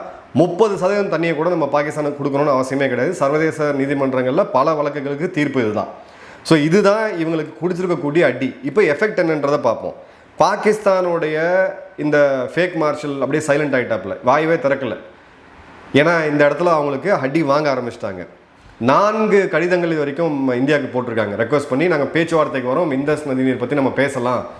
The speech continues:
தயவுசெய்து தண்ணீரை நிறுத்தாதீங்க, எங்களுக்கு டேம் டேட்டாவை கொடுங்க, மெட்-, ஹைட்ராலஜிக்கல் டேட்டாவை கொடுங்க, இந்த ஒப்பந்தத்தை நிறுத்த வேணாம்னு" சொல்லி ஒரு கடிதம், ரெண்டு கடிதம் இல்ல, கடந்த ரெண்டு வாரங்கள்ல மட்டும் நான்கு கடிதங்கள்ல பாகிஸ்தான் கொடுத்திருக்காங்க.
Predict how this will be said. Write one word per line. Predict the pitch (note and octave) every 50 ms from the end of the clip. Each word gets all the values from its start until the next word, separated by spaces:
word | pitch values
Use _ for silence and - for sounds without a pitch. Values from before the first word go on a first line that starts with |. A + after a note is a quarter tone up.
| - - - - -
தயவுசெய்து | - C3+ D3+ D3+ D3+ D3+ D#3 D#3+ D#3
தண்ணீரை | D3 C#3 D3+ D3+ C#3+ C#3 C3+
நிறுத்தாதீங்க, | C3 B2+ C3+ C#3+ C#3 C3+ B2 A2+ A2+ B2 A#2+ A2+ F#2 - - - - - - - -
எங்களுக்கு | - A#2+ B2 B2 B2 B2 B2 C3+
டேம் | D3 D#3+ E3+ E3
டேட்டாவை | D3 C#3+ C#3 C#3+ C3+ B2 A2
கொடுங்க, | - B2+ B2+ A#2+ B2
மெட்-, | B2 A#2+ B2 B2+
ஹைட்ராலஜிக்கல் | B2 C3 C#3 D3 D3 C#3 C3 C3 B2+ A#2+
டேட்டாவை | A2+ A#2+ A#2 A#2 A#2+ A2+ -
கொடுங்க, | A#2+ A#2+ A#2+ A#2 A#2 A#2 A2+
இந்த | - A#2 A#2
ஒப்பந்தத்தை | A#2+ A#2+ D#3 D3+ D3 C#3 B2 B2+ A#2+
நிறுத்த | A#2+ B2 - C#3+
வேணாம்னு" | C3 B2 A#2 A#2+ A#2+ A#2+
சொல்லி | A#2 A#2 A2 G#2+ A#2 D#3
ஒரு | G3+ F#3 C3+ B2 D3+ F3+ G3 G3
கடிதம், | F#3 F3 E3+ E3 F3 F3
ரெண்டு | D#3+ D3+ D3 D3+ C#3
கடிதம் | C#3+ C#3+ D3 D3 C#3+ C#3 C3
இல்ல, | A#2+ A#2+ B2+ D#3+ A3 G#3 - - - - - - - -
கடந்த | C3+ C#3 D3+ D3+ D3
ரெண்டு | C3+ C3+ D3+ F3+ F3+ F#3+ E3+
வாரங்கள்ல | D#3+ E3+ F3 F3+ F3 E3 D#3 D3+
மட்டும் | C3+ C3+ C3 C3 F3+ F3+
நான்கு | D3+ C3+ C#3+ E3 F#3 F#3 F3+
கடிதங்கள்ல | D#3+ D3 C#3+ D3 C#3+ D3 C3+ A#2+ B2 D#3 D#3+
பாகிஸ்தான் | - B2+ B2+ C3 B2+ C3+ B2+ A#2 A2+
கொடுத்திருக்காங்க. | A2 A2 A2+ G#2 G#2 F#2+ F2 E2+